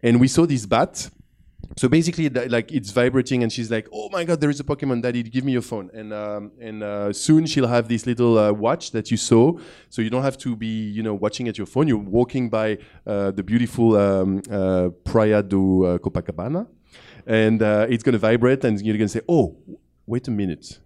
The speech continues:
there is a Pokemon." So you're gonna take your phone, and then, uh, so what happened is it's exactly what happened, except that it was in the middle of a, of a park in San Francisco, and there were, like, many people at that time. I was coming back from school with her, and so I see myself, like, being like this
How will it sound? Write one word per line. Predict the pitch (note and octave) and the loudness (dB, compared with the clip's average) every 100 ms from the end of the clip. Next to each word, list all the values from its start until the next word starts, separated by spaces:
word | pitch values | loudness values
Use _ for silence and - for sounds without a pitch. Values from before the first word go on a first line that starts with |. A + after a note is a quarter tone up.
| - | -14
there | G#2 | -10
is | G#2 | -8
a | |
Pokemon." | F#2 F2+ F2+ D#2 C#2 | -4 -4 -4 -8 -6
So | A2 | -4
you're | G#2 | 0
gonna | G#2+ | 2
take | F#2+ F3 | 2 4
your | F3 | 4
phone, | C#3+ C3 A#2 A#2+ A#2 - - - | 4 6 6 4 0 -10 -20 -2
and | A#2+ A#2+ | 4 6
then, | B2 B2 B2+ | 6 4 2
uh, | A#2 A2 A2 | 4 6 4
so | A2+ B2+ | 4 4
what | C#3 | 4
happened | D#3+ F3 E3+ | 2 0 -2
is | C3 | -2
it's | B2 C3 | -4 -4
exactly | A#2 C#3+ D#3 | -2 0 2
what | B2 | 2
happened, | B2 C3+ | 4 2
except | C3 - C3 | 0 0 0
that | A#2+ | 2
it | A2+ | 2
was | A#2+ | 4
in | A#2 | 4
the | A#2 | 4
middle | B2 B2+ | 4 4
of | A2+ | 4
a, | G#2+ G#2 G#2 | 6 6 6
of | G#2 | 4
a | G#2 | 4
park | G2+ B2 B2+ | 6 4 4
in | A#2 | 0
San | A#2 | 0
Francisco, | G#2+ G#2 C3 - A2 G2+ - - - - | 0 0 0 6 6 6 0 -20 -20 -10
and | A#2+ | -4
there | B2+ | -2
were, | |
like, | A#2+ A#2 | -2 -2
many | B2 D#3+ F3 | 4 4 4
people | D#3+ C#3+ | 2 2
at | B2+ A2+ | 2 2
that | A#2 | 2
time. | B2 A#2 | 2 2
I | |
was | A2 G#2+ | 2 0
coming | - C3+ B2 | 0 0 2
back | A#2+ A#2+ | 0 0
from | A#2 | -2
school | G#2 - C3+ | -2 2 4
with | A#2+ G2 | 4 4
her, | G2+ F#2+ - - - - - | 2 2 -2 -20 -20 -20 -8
and | A#2+ | -6
so | C#3+ | -2
I | C#3 | -2
see | C3 F#3 | 2 2
myself, | E3+ D#3 - D3+ C#3 | 4 2 0 0 2
like, | B2 G#2+ | -2 0
being | B2+ | 2
like | B2 G#2 G#2+ | 2 0 0
this | F3 E3+ - - | 2 2 -2 -12